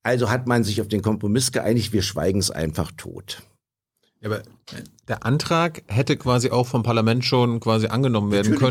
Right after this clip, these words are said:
Speaker 2: können und dann braucht's gar keinen Volksentscheid.
Speaker 1: Ja, natürlich.
Speaker 2: Okay.
Speaker 1: Natürlich, die hätten sagen können, super Anliegen, sind wir, finden wir unheimlich toll, machen wir, fertig, wäre die Sache gewesen. Hätten wir, äh,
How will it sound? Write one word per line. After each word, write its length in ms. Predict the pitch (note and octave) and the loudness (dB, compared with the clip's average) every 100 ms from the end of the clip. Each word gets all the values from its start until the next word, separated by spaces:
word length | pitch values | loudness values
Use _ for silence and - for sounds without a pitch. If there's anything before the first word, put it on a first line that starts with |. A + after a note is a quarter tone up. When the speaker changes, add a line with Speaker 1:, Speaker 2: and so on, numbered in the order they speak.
| C3 | 2
Speaker 2:
können 60 | |
und 140 | B2+ A#2 | 0 0
dann 220 | A2+ A#2 | 0 0
braucht's 260 | G2+ B2+ - | 0 0 0
gar 120 | A2+ | -2
keinen 160 | A2 | 0
Volksentscheid. 400 | A2 A#2 - G2 | 0 -2 0 0
Speaker 1:
Ja, 40 | C#3+ | 0
natürlich. 560 | C3+ C4 C4 - - - | 0 -2 -2 -4 -8 -8
Speaker 2:
Okay. 220 | A2 E2 - | -2 -2 -2
Speaker 1:
Natürlich, 300 | G#2+ A2 D4 | -4 0 0
die 100 | A#2+ | 2
hätten 160 | A2 A2+ | 0 0
sagen 240 | A2 F3+ | 0 2
können, 300 | D#3+ D#3+ C#3 A#2 | 2 0 0 -2
super 380 | G2 - E3 | -4 0 0
Anliegen, 640 | A#2+ A3 A#3 G#3+ A3+ F3 - | 0 0 0 0 -2 -4 -2
sind 220 | A#2+ B2 | -2 0
wir, 80 | C3 | 0
finden 240 | C3 D#3 | 0 0
wir 100 | D3 C#3+ | 2 2
unheimlich 400 | D#3+ D#3 B2+ - | 2 0 0 0
toll, 200 | F#3 G3 | 0 2
machen 360 | D3+ F3+ F#3+ | 0 0 0
wir, 120 | E3 D#3+ | 0 0
fertig, 460 | C#3 C3+ E3 D#3+ | -2 -2 -2 -2
wäre 100 | B2 | 0
die 80 | B2+ | 0
Sache 220 | A#2 B2 B2+ | 0 0 0
gewesen. 320 | B2+ E3 C#3 | 2 2 2
Hätten 220 | A2 A2 | 0 2
wir, 120 | A#2+ | 2
äh, 240 | A#2 G2+ | 2 0